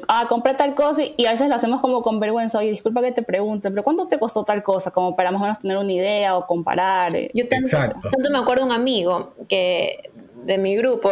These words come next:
Speaker 2: nosotros tenemos un grupo de amigos, y una de ellas siempre le decía, "Ay, es que me fui de viaje y lo pagué. Ay, que tuve que ir al hospital y lo pagué. Ay, que no sé qué". O sea, eran valores altos. Eh,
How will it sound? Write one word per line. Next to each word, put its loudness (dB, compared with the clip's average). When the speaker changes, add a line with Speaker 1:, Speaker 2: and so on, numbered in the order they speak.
Speaker 2:
nosotros -2
tenemos 0
un 0
grupo 0
de 0
amigos, -2
y 0
una 0
de 2
ellas 0
siempre 0
le 2
decía, 0
"Ay, 4
es -4
que 2
me 2
fui 0
de 2
viaje 2
y 0
lo 2
pagué. 0
Ay, 2
que 0
tuve 2
que -2
ir 2
al 2
hospital 0
y 0
lo 0
pagué. 0
Ay, 2
que 0
no 0
sé -4
qué". 0
O 0
sea, 0
eran -2
valores 0
altos. -2
Eh, 2